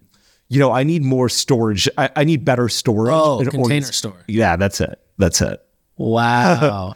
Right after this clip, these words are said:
Speaker 1: <laughs>
Speaker 2: Dude, a hundred and thirty
Speaker 1: Million dollar
Speaker 2: valuation
Speaker 1: valuation, yeah.
Speaker 2: off on a
Speaker 1: On a billion
Speaker 2: billion?
Speaker 1: dollars in
Speaker 2: And why did this guy leave Sephora?
Speaker 1: <laughs> Yeah, exactly.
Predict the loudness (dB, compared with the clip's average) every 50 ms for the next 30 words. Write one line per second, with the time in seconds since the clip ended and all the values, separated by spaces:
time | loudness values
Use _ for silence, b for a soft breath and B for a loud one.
0 | -16 _ -8 -2 0 0 0 0 -2 -4 -2 0 0 0 2 2 0 0 0 0
1 | -2 -2 -2 0 0 0 0 -2 -4 -2 -2 0 0 2 0 0 0 0 0 0
2 | 0 0 2 2 2 0 0 0 0 0 0 0 0 0 -2 -2 -2 0 0 0
3 | 0 0 0 0 0 -2 -2 -2 0 0 0 0 0 0 0 0 0 0 -2 -2
4 | 0 2 2 2 2 0 0 0 0 0 0 0 2 2 2 2 0 0 0 -2
5 | -2 -4 -4 -2 0 0 2 2 0 0 -2 -2 -4 -6 -8 -12 _ -2 0 0
6 | 2 2 2 0 0 0 0 0 0 0 0 0 0 0 0 2 0 0 0 -2
7 | -2 -2 -4 -4 -4 -4 -4 -2 0 0 0 -2 -2 -4 -4 -2 0 0 0 2
8 | 0 -2 0 0 0 0 0 -2 -2 -2 0 0 0 -2